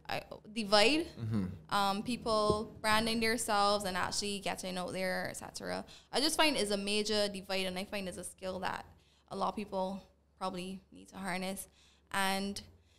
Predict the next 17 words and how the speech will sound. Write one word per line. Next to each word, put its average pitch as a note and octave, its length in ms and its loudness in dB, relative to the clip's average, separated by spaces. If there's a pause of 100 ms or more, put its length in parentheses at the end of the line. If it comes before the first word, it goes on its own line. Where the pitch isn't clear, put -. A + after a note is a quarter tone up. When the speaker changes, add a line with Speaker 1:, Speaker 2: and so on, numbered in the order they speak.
(160)
Speaker 1:
even C#4 300 0
when D4+ 120 4
I D#4 120 0
said, A#3 520 4
um, F#3 540 -4 (840)
when G#3+ 140 -4
I A#3 60 2
read A3+ 280 4
the, F#3+ 320 -10
that G3 220 0
it E3+ 100 0
should G3+ 180 -2
be G3 180 -10
a F#3 80 -4
leadership F#3 460 -4
requirement, A3 680 0
Speaker 2:
Mm-hmm. - 260 -18